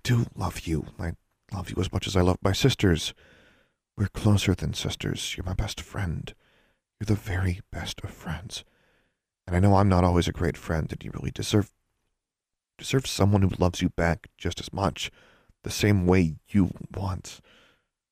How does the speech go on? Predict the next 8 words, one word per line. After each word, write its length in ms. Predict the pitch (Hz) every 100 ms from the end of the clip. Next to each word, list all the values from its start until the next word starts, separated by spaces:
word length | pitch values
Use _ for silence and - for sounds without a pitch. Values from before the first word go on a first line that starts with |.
| _ -
Her 60 | 95
throat 380 | - 85 -
tightened. 480 | - 78 - 50 - _ _ _ _ _ _ _ _ _ _
"I'm 80 | -
sorry, 460 | - - - 82 -
Anna," 280 | 73 65 - _ _ _ _ _
she 160 | - -
said, 320 | - - -